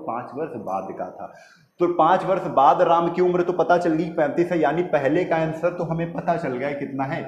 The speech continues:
थर्टी फ़ाइव है। लेकिन इन्होंने क्या कह दिया है? इन्होंने कह दिया राम की वर्तमान आयु निकालो। तो राम अगर पैंतीस साल, पाँच वर्ष बाद पैंतीस का है, पा-, आज से पाँच वर्ष बाद पैंतीस का है, तो आज कितने साल का होगा?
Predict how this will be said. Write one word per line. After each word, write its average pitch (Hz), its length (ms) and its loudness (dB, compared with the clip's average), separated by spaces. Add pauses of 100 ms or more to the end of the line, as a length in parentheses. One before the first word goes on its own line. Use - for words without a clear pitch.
(300)
थर्टी 143 260 -2
फ़ाइव 117 340 -4
है। 101 220 -10 (400)
लेकिन 202 420 0
इन्होंने 165 360 0
क्या 175 160 -4
कह 156 180 -6
दिया 131 220 -4
है? 165 140 -6
इन्होंने 143 240 0
कह 151 100 -2
दिया 160 160 -2
राम 139 260 2
की 156 100 -2
वर्तमान 117 500 -2
आयु 104 180 -6
निकालो। 101 340 -8 (580)
तो 156 140 -2
राम 165 320 2
अगर 175 140 0 (120)
पैंतीस 156 540 -4
साल, 151 380 0
पाँच 160 300 0
वर्ष 175 280 -4 (120)
बाद 160 380 2
पैंतीस 170 500 0
का 143 200 2
है, 139 200 0 (560)
पा-, - 240 4
आज 165 240 6
से 180 180 -2
पाँच 160 340 -2
वर्ष 175 240 -4 (280)
बाद 165 340 4
पैंतीस 175 500 0
का 160 100 4
है, 160 160 0
तो 170 120 -2 (120)
आज 135 240 2
कितने 143 320 -6
साल 143 220 -6
का 135 120 -10
होगा? 135 200 -2